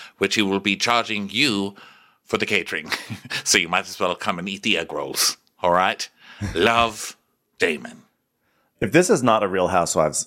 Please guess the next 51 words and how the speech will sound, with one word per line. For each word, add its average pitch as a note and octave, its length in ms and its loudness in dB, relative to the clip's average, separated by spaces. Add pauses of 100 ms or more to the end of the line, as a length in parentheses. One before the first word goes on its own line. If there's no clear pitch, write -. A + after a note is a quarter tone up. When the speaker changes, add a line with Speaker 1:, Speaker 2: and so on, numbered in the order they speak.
Speaker 2:
spin-off D2+ 420 0
show, C#2+ 400 2
I E2+ 100 2
mean, D#2+ 500 -2
if G#2 80 -4
this B2 220 2
is, G2 140 0 (120)
you B2 60 4
know, G2+ 240 4 (500)
<laughs> - 500 -20
like, A#2 220 4
there's F#3+ 180 8
a F3 60 4
lot A#2+ 240 6
of A#2 60 -2
crossover, F#2 580 4
honestly, D#2 440 -2
with D#2+ 200 -2
this E2 100 4
show F2+ 140 2
and E2 80 2
the E2 40 0
Real D#2+ 140 2
Housewives, E2 400 2
and G2+ 120 0
this B2 180 4
is F#2 100 -2
it, D2 260 2
you F#2 120 0
know, F2+ 260 6
like, F#2 180 2 (280)
guy G2 500 6
doing A2+ 260 4
a A2 80 0
passive-aggressive A2+ 960 4
wedding G2+ 380 4
invitation, A#2 1200 4
the G#2+ 100 6
whole C3+ 360 8
thing, F2+ 520 2
you F2 80 0
know, F#2 280 6
Speaker 1:
Mm-hmm. A2 100 6
Speaker 2:
like, F#2+ 240 2
take, A2+ 240 0
stealing A#2 400 4
something. G#2+ 540 2
This A#2 180 2
is C3 140 0
just F#2 160 -2
very, D#2+ 420 2